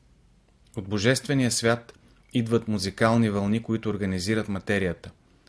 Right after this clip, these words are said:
творят всички форми в природата. Под ритъма на музиката се гради материалния свят.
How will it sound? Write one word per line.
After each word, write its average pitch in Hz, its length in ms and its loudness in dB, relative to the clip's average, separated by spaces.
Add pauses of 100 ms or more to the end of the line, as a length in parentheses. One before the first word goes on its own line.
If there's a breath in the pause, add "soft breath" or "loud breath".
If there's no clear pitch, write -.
(120 soft breath)
творят 110 320 2
всички - 380 -4
форми 107 360 0
в - 80 -16
природата. 90 580 -4 (2250 loud breath)
Под - 160 -2
ритъма 123 340 4
на 104 100 0
музиката 113 560 -2
се 107 180 0
гради 101 380 -2 (360 soft breath)
материалния 98 800 0
свят. - 640 -10